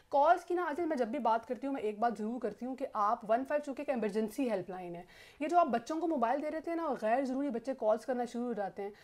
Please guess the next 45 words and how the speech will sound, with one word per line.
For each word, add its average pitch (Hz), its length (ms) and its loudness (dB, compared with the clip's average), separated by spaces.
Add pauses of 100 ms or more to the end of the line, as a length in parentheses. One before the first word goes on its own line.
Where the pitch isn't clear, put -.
(220)
तो 320 60 0
ये 320 360 0
एक 320 140 -4
बड़ी 269 180 2
प्रॉब्लम 269 440 2
बनती 269 280 0
है 294 320 4
उस 285 220 -4
बंदे 262 280 2
के 240 120 -2
लिए 226 180 0
कि 262 80 -4
जिसको 269 300 -4
वाकई 220 320 4
में 330 120 6
ज़रूरी 240 440 4
है 196 220 6
और 196 60 6
वो 226 100 2
कॉल 233 300 4
कर 247 160 2
रहा 254 40 2
है 262 60 2
और 262 40 4
उसकी 262 160 -4
कॉल 226 280 2
चली 220 180 -2
जा 240 80 2
रही 269 100 2
है, 220 60 2
डिले 208 240 8
में 208 80 6
जा 170 140 0
रही 160 160 -12
है। 180 140 -10 (460)
तो 302 60 0
आप 254 300 6
इस 277 120 -8
चीज़ 262 180 -2
को 285 80 -8
थोड़ा 254 220 4
सा 262 180 4
बच्चों 208 300 0
को 262 100 -2
समझाएं, 226 520 -2